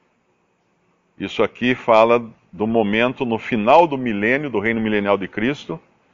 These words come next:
quando todas as coisas deixarão de existir. Mas nós, segundo a sua promessa, aguardamos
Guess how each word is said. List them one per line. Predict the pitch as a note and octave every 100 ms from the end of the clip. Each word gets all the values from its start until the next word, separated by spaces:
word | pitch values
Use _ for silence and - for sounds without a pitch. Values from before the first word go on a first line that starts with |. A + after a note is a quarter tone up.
| _ _ _
quando | B2 C3 B2+
todas | - F#3+ F#3 C#3+
as | C3 -
coisas | D3 C#3+ C3
deixarão | C3 - B2+ B2 C3
de |
existir. | B2 B2+ - G#2+ F2 - _ _ _ _ _ - _
Mas | - C#3+ C#3
nós, | C#3 F3+ F3+
segundo | - D#3+ C#3 F3 F3 F3+
a | C#3
sua | - C#3+
promessa, | C3+ A#2 C#3+ G3 F3+ C3+
aguardamos | A#2 A#2+ A#2 G#2+ G#2+ G2+ F2+ -